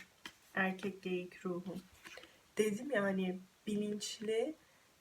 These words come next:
seçimler yapan bir, e, enerji alanına geçmiş olabilirsiniz dedim ya. Bilinçli seçimi yapan kişi, e, Tanrı arketipiyle ifade edilebilir.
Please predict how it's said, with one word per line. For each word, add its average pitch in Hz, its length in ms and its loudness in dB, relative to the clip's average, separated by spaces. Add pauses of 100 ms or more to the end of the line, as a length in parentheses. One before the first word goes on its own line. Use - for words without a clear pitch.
seçimler 208 800 0
yapan 196 600 0
bir, 196 520 -2 (140)
e, 202 60 2 (1300)
enerji 190 880 2
alanına 180 460 4
geçmiş - 480 -4
olabilirsiniz 185 840 -4
dedim 196 280 -4
ya. 185 200 -2
Bilinçli 208 420 -4
seçimi 226 500 -4
yapan 220 480 -2 (1040)
kişi, 233 680 0 (1300)
e, 202 340 4 (200)
Tanrı 220 440 4
arketipiyle 208 960 0
ifade 196 460 0
edilebilir. 185 800 -2